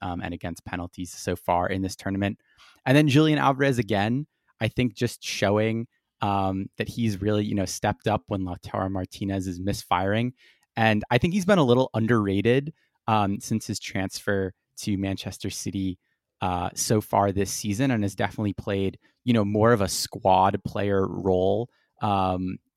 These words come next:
as sort of a striker slash winger to, you know, Erling Haaland at Manchester City. But after this tournament, you have to think that he will have, you know, A, a much higher profile. I imagine a lot of people might be transferring him in for their F P L teams. Um,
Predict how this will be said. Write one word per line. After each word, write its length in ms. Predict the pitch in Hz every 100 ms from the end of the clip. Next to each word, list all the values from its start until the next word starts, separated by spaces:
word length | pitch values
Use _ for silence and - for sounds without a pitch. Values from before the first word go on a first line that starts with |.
| _
as 340 | 101 98 98 95
sort 200 | - 101
of 80 | 92
a 60 |
striker 460 | - - 104 - 98
slash 440 | - - 95 90
winger 420 | 98 92 98 107 117
to, 300 | - 98 90
you 120 | 90
know, 100 | 92 -
Erling 260 | 101 95
Haaland 500 | 92 87 92 101 110 - - -
at 200 | 98 - - -
Manchester 440 | 117 117 139 -
City. 360 | 143 160 175 185 - - _ _
But 120 | 131
after 260 | 117 175 220
this 180 | 151 123
tournament, 420 | - 127 117 104
you 100 | 101
have 260 | 98 110 -
to 80 |
think 400 | 107 - 104 95 _ _ _ -
that 200 | 101 -
he 340 | - - 135
will 200 | 120 117
have, 280 | 98 107 104
you 120 | 98
know, 100 | 95 - -
A, 240 | 120 131
a 80 | 117
much 260 | 110 120 -
higher 260 | 110 107
profile. 600 | 95 - 95 92 92 95
I 80 | 95
imagine 320 | 95 98 98
a 40 | 92
lot 160 | 92
of 60 | -
people 280 | - - 92
might 220 | 92 90
be 120 | -
transferring 560 | - - 95 - 98 95
him 160 | 95
in 160 | 95 90
for 140 | -
their 180 | 90 90
F 80 | 98 -
P 140 | 95
L 140 | 95 92
teams. 460 | - - 87 90 - - _ _ _
Um, 440 | 113 104 98 95